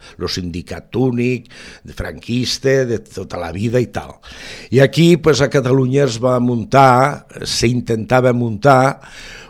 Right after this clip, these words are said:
una espècie de sindicat lliure format per pagesos.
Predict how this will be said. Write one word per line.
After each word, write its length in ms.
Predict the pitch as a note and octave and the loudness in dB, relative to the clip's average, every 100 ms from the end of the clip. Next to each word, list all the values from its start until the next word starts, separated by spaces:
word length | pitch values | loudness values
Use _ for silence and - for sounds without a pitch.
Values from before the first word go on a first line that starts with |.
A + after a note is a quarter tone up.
| - | -18
una 440 | - C#3+ C3+ C3+ C3 | -6 -2 0 0 0
espècie 400 | - C#3 - C#3+ | 0 0 0 0
de 100 | C3+ | -2
sindicat 840 | C3 A#2 G#2 G#2 A2+ A2+ - - - | -4 -4 -6 -6 -4 -4 -4 -10 -14
lliure 1080 | F2+ A#2 C3 B2 B2 C3 C3 B2+ B2+ - - _ _ - G2+ - F#2 - _ _ _ | -6 -2 0 0 0 0 0 -2 -2 -6 -10 _ _ -20 -20 -20 -20 -20 _ _ _
format 540 | A#2 G2+ F#2 A2+ A#2+ - | -2 -2 0 0 0 -2
per 140 | A#2 - | -4 -2
pagesos. 680 | G#2+ E2 G2+ D#2+ E2 - | -4 -2 -2 -4 -8 -12